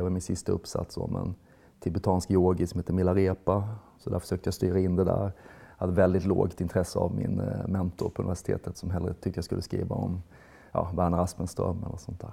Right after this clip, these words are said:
Jag vet inte vad. Och sen så började jag plugga religionshistoria. Och re-, på religionssociologin skrev jag återigen arbete om, eh, buddhismens, eh,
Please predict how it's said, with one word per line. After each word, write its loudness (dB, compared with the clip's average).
Jag -6
vet -10
inte -20
vad. -20
Och 2
sen 4
så 2
började 10
jag 4
plugga 8
religionshistoria. 4
Och -4
re-, 0
på -6
religionssociologin 2
skrev 0
jag 2
återigen 4
arbete 0
om, -2
eh, -2
buddhismens, -4
eh, 0